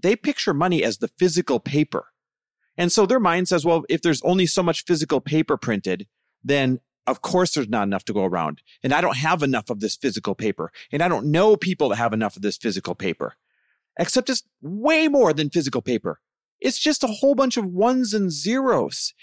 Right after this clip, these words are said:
in the ether, right? And more is created every single time the stock market goes up. More is created when you create a business out of thin air and issue stock to it.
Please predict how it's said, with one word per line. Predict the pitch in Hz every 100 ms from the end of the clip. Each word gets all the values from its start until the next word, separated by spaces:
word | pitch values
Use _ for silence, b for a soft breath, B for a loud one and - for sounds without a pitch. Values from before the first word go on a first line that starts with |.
| b
in | - 220
the | - -
ether, | 233 285 - - 107
right? | 76 110 160 269 - _ -
And | 208 196
more | 202 269 277
is | 269
created | - - 247 247 269 226 190 -
every | 247 214 254
single | 240 247
time | - 240 226
the |
stock | - - 247 240 226
market | 220 - 175
goes | 143 139
up. | 131
More | 180 220 277
is | 262
created | - - 233 240 254 226 - B -
when | 180 180
you | 233 - _ _ -
create | - 226 226 220
a |
business | 156 247 233 202
out | 165
of | 139
thin | - 240
air | 247 226
and | -
issue | 202 202
stock | 180 - 226 220 -
to | 185
it. | 113 -